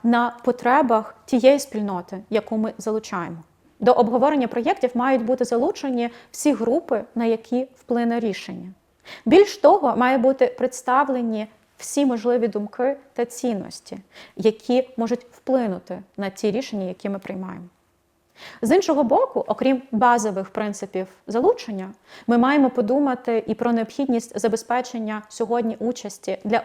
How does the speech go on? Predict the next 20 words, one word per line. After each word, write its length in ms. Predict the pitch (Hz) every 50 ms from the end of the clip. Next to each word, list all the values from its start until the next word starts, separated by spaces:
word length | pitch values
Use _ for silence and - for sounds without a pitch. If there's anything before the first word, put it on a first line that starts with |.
| -
громади, 580 | 180 220 214 214 220 254 311 311 233 220 226 254 - _ _ _ _ - -
більшість 480 | - 254 269 262 - - 226 226 226 226
мешканців 520 | 226 226 240 - - 208 202 - 208 208
та 140 | - - 208 208 208 -
мешканок 580 | 214 208 208 - - - 214 208 202 202 -
якої 460 | 202 196 202 - 277 294 277 220 226 - - - -
мають 480 | - 247 240 240 233 233 220 - _ -
травматичний 720 | - 247 220 226 220 220 - 240 233 - - - - - -
досвід. 360 | - - - - - - - _ _ _ _ - - - _
В 60 | _
першу 320 | - - 302 349 339 311 277
чергу, 560 | 285 - 320 381 453 349 254 214 202 202 - - _ -
процес 500 | - 226 233 233 - 277 311 294 - - -
залучення 640 | 214 233 226 233 294 415 - - 269 233 214 202 - -
має 340 | 226 240 262 277 262 254 247
створювати 760 | - - - 247 269 285 285 269 - 233 220 226 - 233 226 - - -
атмосферу 720 | 226 226 226 233 226 - - - 254 240 247 240 247 233 - - -
безпеки 760 | 233 214 254 233 - - - 233 247 269 269 - - 233 233 233 - _ _
та 120 | - 226 220
довіри. 500 | 202 226 226 202 196 180 185 - -